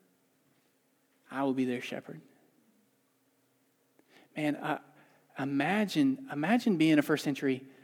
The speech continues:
person in the area at this time. And, and imagine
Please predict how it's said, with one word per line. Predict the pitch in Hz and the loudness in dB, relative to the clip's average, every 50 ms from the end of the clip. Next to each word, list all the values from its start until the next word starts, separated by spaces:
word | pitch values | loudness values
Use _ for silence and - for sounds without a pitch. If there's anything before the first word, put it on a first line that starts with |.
| - _ _ _ | -20 _ _ _
person | - 147 131 - 135 127 135 139 - - | -2 -2 -2 -2 -4 -8 -8 -10 -10 -6
in | 151 139 | -2 0
the | 135 131 | 2 2
area | 127 131 127 127 131 | 2 2 2 0 0
at | 127 | -2
this | - 131 - | -6 -8 -8
time. | - 131 127 127 - | -8 -8 -8 -6 -4
And, | 156 156 151 - - - 202 - | -4 -4 -4 -4 -8 -8 -8 -4
and | - 160 156 | -2 0 0
imagine | 151 151 156 175 208 226 220 190 185 170 156 147 139 | 0 0 0 0 2 2 2 2 0 -2 -2 -2 -4